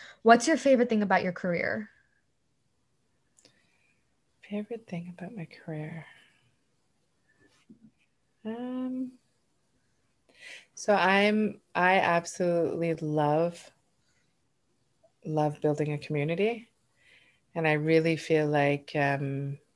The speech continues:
Speaker 2: that's what I'm doing. So the community of my, my employees, my staff, the designers, helping people, like, I, I think it, that if you build a community around your business, that the business will just come. And, uh, for me, that's probably what I love the most.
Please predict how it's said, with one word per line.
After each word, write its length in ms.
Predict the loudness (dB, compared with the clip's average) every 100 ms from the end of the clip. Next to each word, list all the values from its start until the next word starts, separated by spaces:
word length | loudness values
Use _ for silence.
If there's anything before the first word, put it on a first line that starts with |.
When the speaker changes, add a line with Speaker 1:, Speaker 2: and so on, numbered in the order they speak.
| _
Speaker 2:
that's 280 | -2 -2 2
what 80 | 0
I'm 120 | 2
doing. 420 | 0 0 -2 -4
So 480 | -4 -2 0 0 -2
the 80 | -4
community 460 | -6 -4 -4 -2 -2
of 100 | -2
my, 340 | -4 -4 -6 -12 -20 -20 _ -4
my 80 |
employees, 580 | -4 2 6 8 6 0
my 100 | -6
staff, 400 | -2 0 0 0
the 80 | -2
designers, 540 | -2 0 2 2 0
helping 340 | -2 -4 -4 -4
people, 300 | -4 0 2
like, 240 | 2 2
I, 300 | 0 0 -2 -12 -20 -20 -20 -20 -20 _ _ _ _ -4
I 80 |
think 240 | 0 0 2
it, 80 | 6
that 180 | 6
if 160 | 4 0
you 60 | 6
build 200 | 6 6
a 60 |
community 460 | 0 0 2 2 2
around 340 | 4 4 4
your 80 | 0
business, 540 | 2 2 2 0 0
that 180 | -2 -2
the 80 | 0
business 400 | -2 -2 -6 -6
will 100 | -6
just 240 | -6 -8
come. 340 | -8 -8 -8 -12 _ -12
And, 420 | -8 -6 -8 -6
uh, 220 | -6 -6 -8
for 180 | -6
me, 160 | -4 -4
that's 200 | -4 -6
probably 440 | -8 -6 -4 -4
what 120 | -4 -4
I 60 |
love 220 | -4 -6
the 60 | -8
most. 380 | -10 -10 -12